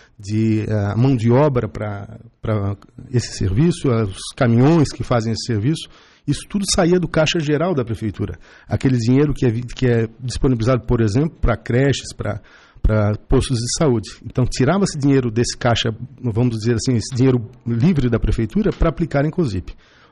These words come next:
A partir do ano passado, com a criação dessa nova possibilidade de cobrança, que são os terrenos baldios, isso deve, a gente tá fazendo, contabilizando ainda, mas isso deve estar elas por elas. A gente consegue, então, fazer o serviço, é,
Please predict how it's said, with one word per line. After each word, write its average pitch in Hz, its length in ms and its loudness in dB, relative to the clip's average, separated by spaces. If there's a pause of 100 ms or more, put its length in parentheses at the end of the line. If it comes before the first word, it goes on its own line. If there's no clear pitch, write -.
A - 60 0
partir - 260 0
do 208 80 2
ano 190 100 2
passado, 156 520 0
com - 120 -4
a 127 60 2
criação 131 460 -2
dessa 127 240 -2
nova 131 320 0
possibilidade 117 840 0
de 104 80 -6
cobrança, 110 480 -2
que 113 160 -6 (140)
são 123 120 0
os 113 140 -2
terrenos 110 300 0
baldios, 98 520 0 (400)
isso 190 400 0
deve, 151 480 2
a 113 40 6
gente 147 260 -2
tá 170 140 -2
fazendo, 160 280 0
contabilizando 170 760 2
ainda, 117 240 2
mas 107 160 0
isso 170 180 -8
deve 165 280 2
estar 180 440 -2
elas 175 260 0
por 208 200 -2
elas. 127 220 0 (440)
A 107 60 -8
gente 123 200 -2
consegue, 135 400 -2
então, 117 220 0
fazer 117 300 0
o 185 40 -2
serviço, 131 540 0 (400)
é, 120 240 2